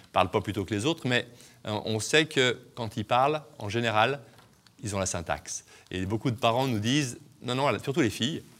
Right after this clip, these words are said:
elle n'a pas parlé avant deux ans, finalement, ou un an et demi, deux ans, pas plus tôt que son frère.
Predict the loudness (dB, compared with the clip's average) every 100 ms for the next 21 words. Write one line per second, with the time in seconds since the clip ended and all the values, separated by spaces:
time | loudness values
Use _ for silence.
0 | -8 -2 2 4 4 6 4 4 0 -2
1 | -2 -2 -4 -10 -16 -20 _ -14 -10 -8
2 | -6 -6 -4 -4 -4 -6 -6 -6 -10 -16
3 | -2 -2 2 0 0 -2 0 0